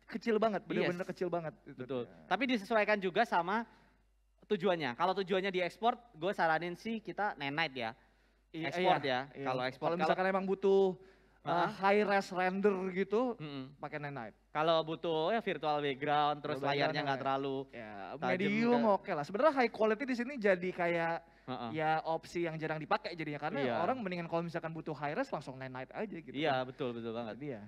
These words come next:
Speaker 2: Jadi
Speaker 1: Kan
Speaker 2: kita pakai medium aja
Speaker 1: pakai medium
Speaker 2: gitu.
Speaker 1: aja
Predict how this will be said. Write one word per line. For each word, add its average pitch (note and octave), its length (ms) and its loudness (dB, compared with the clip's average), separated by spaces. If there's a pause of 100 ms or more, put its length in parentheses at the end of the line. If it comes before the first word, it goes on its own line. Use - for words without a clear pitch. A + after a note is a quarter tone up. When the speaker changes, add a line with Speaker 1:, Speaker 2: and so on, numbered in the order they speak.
(260)
Speaker 2:
Jadi C#3 200 -2
Speaker 1:
Kan E3+ 240 -2
Speaker 2:
kita G#3+ 240 0
pakai F#3 280 -2 (160)
medium C3 360 -4
aja A2+ 260 -6 (100)
Speaker 1:
pakai F2 120 -10
medium G2+ 320 -10
Speaker 2:
gitu. A2 160 -10
Speaker 1:
aja G2+ 100 -10